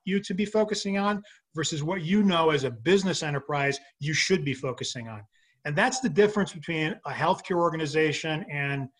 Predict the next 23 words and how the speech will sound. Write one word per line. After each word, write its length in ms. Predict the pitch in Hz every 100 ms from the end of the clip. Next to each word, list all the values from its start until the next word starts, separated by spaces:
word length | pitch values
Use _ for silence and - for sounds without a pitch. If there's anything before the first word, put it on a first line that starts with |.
| _ _
you 80 | 156
know, 60 | 131
Joe's, 460 | 123 160 160 147
uh, 100 | 156
muffler 340 | 143 147 156 139
shop 280 | 147 131
down 160 | 135 127
the 60 | 120
street, 380 | - 165 135 - _ - _ _
is 160 | 160 139
that 300 | 160 156 190
we 180 | 165 214
have 180 | 185 185
someone 320 | - 185 175
looking 260 | 180 185 175
over 160 | 165
our 120 | 156
shoulder 580 | 143 - 190 180 147 123 - -
on 160 | 156 156
everything 640 | 185 190 165 165 147 156 139
that 140 | 139
we 120 | 131
do. 300 | 127 139 107